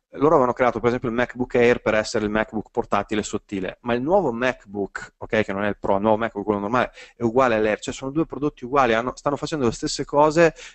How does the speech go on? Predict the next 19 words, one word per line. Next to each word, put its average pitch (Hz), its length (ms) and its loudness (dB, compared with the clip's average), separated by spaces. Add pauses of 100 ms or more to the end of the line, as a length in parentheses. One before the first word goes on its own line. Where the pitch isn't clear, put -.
che 127 140 2
li 123 80 2
ha 120 60 0
portati 127 500 0
alla 110 160 0
condanna 127 560 -2
quando 113 680 0
in 101 60 0
realtà 104 280 -2
stavano 104 300 -4
fallendo 104 600 2
all'inizio 101 400 -2
con 104 120 -4
la 95 60 0
gestione 98 360 -4
di 92 80 -10
schelli. 98 400 -2 (340)
E 143 140 4
il, 143 400 2